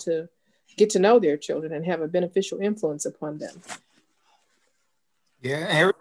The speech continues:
Speaker 2: everybody seems to be so busy. A little bit above where you
Speaker 1: Just
Speaker 2: started
Speaker 1: one
Speaker 2: reading,
Speaker 1: class,
Speaker 2: Karen,
Speaker 1: she
Speaker 2: says,
Speaker 1: keeps calling.
Speaker 2: "If the par-,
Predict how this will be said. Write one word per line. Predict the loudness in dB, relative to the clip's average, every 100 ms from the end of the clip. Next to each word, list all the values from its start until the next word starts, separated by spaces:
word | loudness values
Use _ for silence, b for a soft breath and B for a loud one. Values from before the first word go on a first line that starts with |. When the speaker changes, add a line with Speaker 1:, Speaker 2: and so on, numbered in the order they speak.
| 2
Speaker 2:
everybody | 2 0 0 2 2 -2 -6
seems | -4 -4
to |
be | -4 -2
so | 0 2 2
busy. | 2 2 2 0 -6 -10 b b 0
A | 4
little | 6 4
bit | 6 4 2 0
above | -4 -4 -2 2 2 2
where | -2 -2 -4
you | -10
Speaker 1:
Just | -10 -8
Speaker 2:
started | -8 -8
Speaker 1:
one | -10
Speaker 2:
reading, | -10 -10 -8
Speaker 1:
class, | -6
Speaker 2:
Karen, | -4 -4 -6
Speaker 1:
she | -6 -2
Speaker 2:
says, | -2 -4
Speaker 1:
keeps | -12
calling. | -16 -14 -10
Speaker 2:
"If | -10 -4
the | 2 2 0 -6 _
par-, | -2 -2